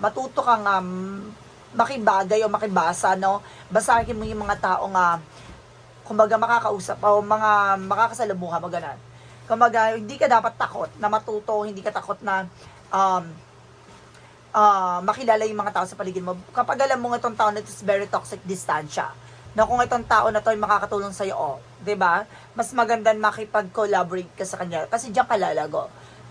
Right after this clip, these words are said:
No? Hindi pwedeng natakot, na, tuluyan ka natatakot hanggang sa hindi mo na, um, binigyan yung chance yung sarili mo na mas lalong lumago, no? Meron ka,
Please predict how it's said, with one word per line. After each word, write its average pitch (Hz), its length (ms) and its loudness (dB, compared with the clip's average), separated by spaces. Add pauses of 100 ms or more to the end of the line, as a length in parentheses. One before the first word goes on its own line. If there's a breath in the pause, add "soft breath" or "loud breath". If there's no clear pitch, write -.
No? 214 320 4 (320 loud breath)
Hindi 240 320 -6
pwedeng 233 320 0
natakot, 214 520 0 (200)
na, 208 160 2 (480)
tuluyan 240 400 0
ka 269 80 -2
natatakot 214 560 2
hanggang 196 320 -4
sa 226 80 0
hindi 196 400 -6
mo 196 80 -6
na, 185 320 0 (320 loud breath)
um, 190 400 2 (160)
binigyan 220 480 -2
yung 196 320 -12 (400)
chance 240 400 -2
yung 226 160 -6
sarili 202 400 -4
mo 196 160 -6
na 185 160 -4 (560)
mas 226 240 -4
lalong 214 400 0
lumago, 165 400 -4 (240)
no? 190 160 -2 (480 loud breath)
Meron 285 320 4
ka, - 160 -8